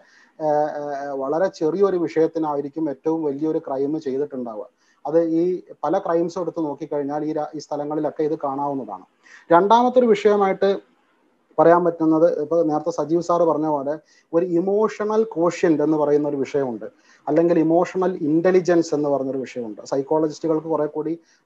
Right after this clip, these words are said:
ഭംഗിയായിട്ട് അതിനെപ്പറ്റി സംസാരിക്കാൻ സാധിക്കുമെന്ന് ഞാൻ വിശ്വസിക്കുന്നു. ഈ emotional intelligence അഥവാ നമ്മള്, ആ, മലയാളത്തിൽ പറയുകയാണെങ്കിൽ നമ്മുടെ സമൂഹത്തിന്റെ ഒരു വൈകാരിക ബുദ്ധി എന്ന് പറയുന്നത്, ആ, വളരെ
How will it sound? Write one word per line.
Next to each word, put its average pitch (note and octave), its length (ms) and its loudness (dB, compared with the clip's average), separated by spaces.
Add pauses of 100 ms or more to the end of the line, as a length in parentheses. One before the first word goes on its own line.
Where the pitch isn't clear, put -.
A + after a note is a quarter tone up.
(160)
ഭംഗിയായിട്ട് D#3 460 0
അതിനെപ്പറ്റി D3+ 380 -6
സംസാരിക്കാൻ D3 640 -6
സാധിക്കുമെന്ന് C#3+ 680 -6
ഞാൻ C#3 120 -10
വിശ്വസിക്കുന്നു. B2 580 -16 (440)
ഈ F3+ 100 0
emotional G#3+ 520 2
intelligence G#3 680 4
അഥവാ F3 360 8
നമ്മള്, F3+ 420 6 (300)
ആ, E3 140 6
മലയാളത്തിൽ F3 480 8
പറയുകയാണെങ്കിൽ E3+ 760 2
നമ്മുടെ E3 340 0
സമൂഹത്തിന്റെ E3+ 640 0
ഒരു F3 80 2
വൈകാരിക F3 680 4
ബുദ്ധി D#3 540 -2
എന്ന് E3 200 2
പറയുന്നത്, D3+ 640 2 (400)
ആ, C#3 380 0
വളരെ D#3 420 2